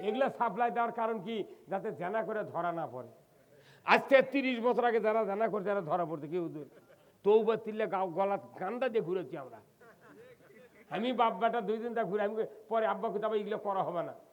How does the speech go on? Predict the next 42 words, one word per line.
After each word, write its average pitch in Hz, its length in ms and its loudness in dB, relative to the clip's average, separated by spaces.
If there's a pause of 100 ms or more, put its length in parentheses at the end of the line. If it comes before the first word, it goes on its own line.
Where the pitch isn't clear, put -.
(120)
কইতে, 175 160 -6
"কে?" 196 160 -4 (360)
আমরা, 185 120 -8
"না, 208 60 -4
এগুলো 202 220 -2
করা, 196 160 -2
ওরকম, 202 340 -2
ওরা 202 160 -2
মরুক 226 400 0
তো। 196 180 -2 (220)
ওই 208 220 4 (200)
ঈদের 247 300 2
মাঠের 226 320 0
আগের 220 320 0
রাত্রে 233 440 2
এগুলো 208 200 -2
করা 185 240 0
লাগে, 160 240 -4 (200)
তাতে 208 180 -2
আমাকে 220 140 0
মাঠের 196 280 -4
দাবার 196 260 -2
দিচ্ছে 175 320 -2
না।" 135 160 -10 (840)
কথা 196 180 6
কর? 277 680 12 (680)
মানে, 240 240 10 (680)
এগুলো 277 240 12
হচ্ছিল। 277 380 12 (360)
আর 240 120 8
আল্লাহ 269 300 8
কোরআনে 262 360 8
কথা, 240 220 8 (380)
পাঁচ 285 280 10
মিনিটে 254 320 4
জানা 220 280 6
বন্ধ 226 260 4
হবি। 202 260 4 (260)
যদি 214 220 -2
পুরুষ 269 420 -2
জানা 240 260 -2
করে, 285 300 2